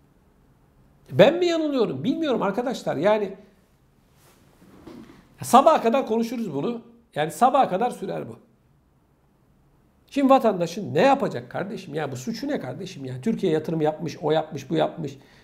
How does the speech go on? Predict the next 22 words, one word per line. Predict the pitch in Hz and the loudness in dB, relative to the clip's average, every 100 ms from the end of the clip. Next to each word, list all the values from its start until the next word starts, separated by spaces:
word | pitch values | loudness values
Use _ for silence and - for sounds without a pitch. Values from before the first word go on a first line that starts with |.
| _ | _
Yani | 156 143 | -4 2
neye | 294 320 | 2 2
gerek | 220 175 156 156 | 2 2 2 -2
var | 147 | -4
şimdi | 170 160 | -4 -2
böyle | 156 160 | 0 -2
şeylere? | 156 147 143 139 - - - | -4 -4 -4 -6 -12 -14 -6
Yani | 208 180 | 0 2
vatandaşın, | 247 269 247 190 190 185 - - _ _ _ _ _ _ - - - - - | 4 2 0 -4 -6 -10 -14 -20 _ _ _ _ _ _ -18 -18 -20 -10 2
değerli | 185 240 | 4 4
izleyicilerimiz, | 185 196 170 - 139 220 | -2 -2 -4 -6 -6 -6
bu | |
konuyla | 240 233 160 | -4 -2 -2
ilgili | 175 190 156 | -2 -4 -6
siz | - 220 | -4 0
ne | 180 208 | 0 0
düşünüyorsunuz? | 180 170 131 127 147 143 | -2 -4 -4 -4 -8 -6
Lütfen | 214 - 147 147 | -4 -2 -2 0
bu | 214 | 0
videonun | 196 170 165 | 0 0 2
altına | 160 151 175 175 | 0 0 0 -2
yazın. | 135 165 185 143 | 0 2 2 -2